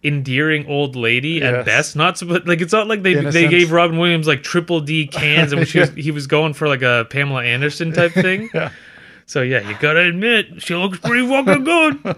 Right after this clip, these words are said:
Speaker 2: <laughs>
Speaker 1: I'd smash Missus Doubtfire. <laughs> So that's cool.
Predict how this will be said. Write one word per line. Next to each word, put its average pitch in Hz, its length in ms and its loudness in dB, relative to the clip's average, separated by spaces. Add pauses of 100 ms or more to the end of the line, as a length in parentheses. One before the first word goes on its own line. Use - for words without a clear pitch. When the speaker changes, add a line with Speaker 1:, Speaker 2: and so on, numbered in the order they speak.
Speaker 2:
<laughs> - 80 -20
Speaker 1:
I'd 170 220 0
smash 190 600 0
Missus 170 340 -6
Doubtfire. 185 680 2 (480)
<laughs> - 60 -16 (840)
So 151 140 -2
that's 139 180 -2
cool. 117 380 -6